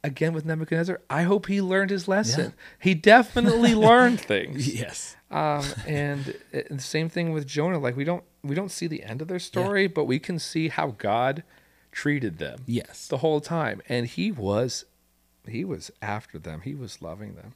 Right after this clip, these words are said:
Speaker 2: Yeah.
Speaker 1: So you have any closing remarks?
Speaker 2: Yeah, no, just forgive. I'm, I mean, I'm thinking of, of these things, and as soon as you brought up in the beginning, tell me something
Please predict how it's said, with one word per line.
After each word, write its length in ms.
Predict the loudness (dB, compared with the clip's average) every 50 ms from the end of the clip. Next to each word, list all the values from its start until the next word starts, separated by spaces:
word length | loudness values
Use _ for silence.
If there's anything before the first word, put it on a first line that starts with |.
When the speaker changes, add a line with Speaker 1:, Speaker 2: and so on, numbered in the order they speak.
| _
Speaker 2:
Yeah. 180 | -14 -12 -12 -12 -14 _ _ _ _ -20 -20 -20 _ _ _ _ _ _ _ _ _ _ _ _ _ _ _ _ _ _ _ _ _ _ _ _ _
Speaker 1:
So 140 | -10 -2 2 6
you 100 | 6 8
have 80 | 8
any 140 | 6 6 4
closing 380 | 6 8 8 10 10 8 6 4
remarks? 540 | 6 6 8 8 10 8 8 6 2 -2 -4 -8 -16 -20 -20 _ _ -12
Speaker 2:
Yeah, 160 | -8 -8 -8 -8 -8 -4
no, 300 | -2 0 2 2 2 2
just 400 | 0 -2 -4 -4 -4 -4 -6 -10 _ -20 -20 -20 _ _ _ _ -20 -20 _ _ _ _ -16 -14 -14 -14 -14 _ _ _
forgive. 680 | -6 0 0 2 2 2 0 0 2 2 0 0 -4 -4
I'm, 440 | 0 2 4 4 2 0 -4 -12 -16 -16 -14 -8
I 60 | -4 0
mean, 540 | 2 2 4 4 4 4 4 2 0 -2 -4 -10 _ -8
I'm 160 | -4 -2 0 2
thinking 380 | 4 4 4 6 6 6 6
of, 320 | 8 8 8 6 4 2 0
of 220 | -2 -2 0 0
these 240 | 2 2 2 0 0
things, 440 | 0 2 4 4 6 4 4 2 0
and 460 | -2 -2 -2 -2 -2 -4 -4 -6 -6 -4
as 120 | -2 0
soon 240 | 2 2 4 6 6
as 160 | 6 6 6
you 100 | 6 4
brought 260 | 6 6 6 8 8 6
up 180 | 4 4 4
in 80 | 2 2
the 80 | 2
beginning, 640 | 2 2 0 0 0 0 2 2 2 0 0 -2 -4 -8 -16 -20 -20 -20 -20 -20 -20 -20 _ _ _ -6
tell 160 | -2 2 2
me 140 | 4 4 4
something 580 | 2 2 0 0 2 2 2 2 0 0 -4